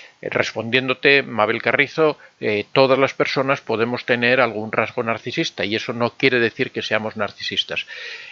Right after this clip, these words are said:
En el D S M cinco, que es el, el, el diagnóstico, el parámetro de diagnóstico que se suele tomar como referencia,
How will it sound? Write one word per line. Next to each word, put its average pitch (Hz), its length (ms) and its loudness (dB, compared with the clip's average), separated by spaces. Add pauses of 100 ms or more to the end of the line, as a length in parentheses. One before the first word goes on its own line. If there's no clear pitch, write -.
En 127 260 4
el 123 920 4
D 151 100 6
S 165 180 2
M 151 180 4
cinco, 180 380 0
que 131 80 0
es - 100 -6
el, 135 240 2
el, 120 720 -2
el 117 440 -6
diagnóstico, 127 640 2
el 117 80 0
parámetro 131 500 0
de 123 140 4
diagnóstico 120 720 -2
que 110 100 -8
se 104 140 -8
suele 123 260 0
tomar 120 340 -2
como 117 180 -8
referencia, 131 640 0